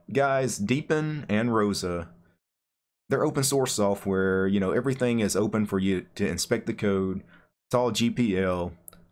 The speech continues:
Uh, I, I really don't like some of the folks out there that overblow these things. Like, this web an-, analytics stuff is not spyware. Uh, and I, I really,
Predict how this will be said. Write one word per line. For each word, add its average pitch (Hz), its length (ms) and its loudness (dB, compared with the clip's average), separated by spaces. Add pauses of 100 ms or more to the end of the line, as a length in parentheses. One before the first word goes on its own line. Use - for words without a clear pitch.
Uh, 85 280 2 (280)
I, 98 260 2
I 98 80 4
really 123 420 2
don't 110 460 0
like 107 360 0 (160)
some - 280 -2
of 117 60 0
the 113 80 0
folks 117 280 -2
out 107 200 0
there 110 460 2
that 87 200 -6 (140)
overblow 104 560 2
these 98 220 0
things. 98 260 0
Like, 92 120 0
this 117 180 -4
web 104 240 2
an-, 92 160 0
analytics 95 540 -2
stuff 92 300 -4
is 82 140 -6
not 92 240 -4
spyware. 92 680 -2 (500)
Uh, 78 280 0 (260)
and 95 160 0
I, 98 60 2
I 98 160 0
really, 110 540 2